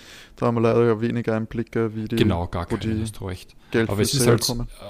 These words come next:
Speaker 2: äh, schon irgendwie augenscheinlich, wenn du dir den Mercedes anschaust, da stehen Weltmarken drauf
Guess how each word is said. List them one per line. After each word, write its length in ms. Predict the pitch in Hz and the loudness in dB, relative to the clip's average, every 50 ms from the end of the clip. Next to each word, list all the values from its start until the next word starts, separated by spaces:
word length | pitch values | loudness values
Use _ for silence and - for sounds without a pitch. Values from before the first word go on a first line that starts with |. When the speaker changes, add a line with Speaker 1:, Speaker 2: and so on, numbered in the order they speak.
| - - - 120 120 127 | -16 -16 -16 -16 -14 -8
Speaker 2:
äh, 40 | 131 | -4
schon 200 | - - 135 147 | -2 0 0 2
irgendwie 320 | 156 143 135 139 123 135 135 | 2 4 4 4 4 4 4
augenscheinlich, 640 | 113 117 123 135 135 135 - 117 113 120 123 123 117 | 2 2 2 2 2 2 2 4 4 4 4 4 4
wenn 120 | 120 113 | 4 4
du 60 | 117 | 4
dir 80 | 113 117 | 4 4
den 100 | 113 110 | 4 4
Mercedes 440 | 113 113 110 - 120 123 131 131 - | 4 2 2 2 2 4 4 4 4
anschaust, 640 | 113 110 120 117 - 113 107 110 117 - - - | 2 0 0 0 0 0 2 2 0 0 -2 -2
da 100 | - 107 | -2 -2
stehen 500 | - - - 117 113 120 131 120 110 98 | -2 -2 -2 0 0 0 0 -2 -2 0
Weltmarken 680 | 110 107 127 131 135 - 120 120 123 127 - - 131 113 | 2 2 2 2 4 4 4 4 4 2 0 0 0 0
drauf 460 | - 117 113 113 113 117 117 - - | 2 4 6 6 6 6 4 -2 -10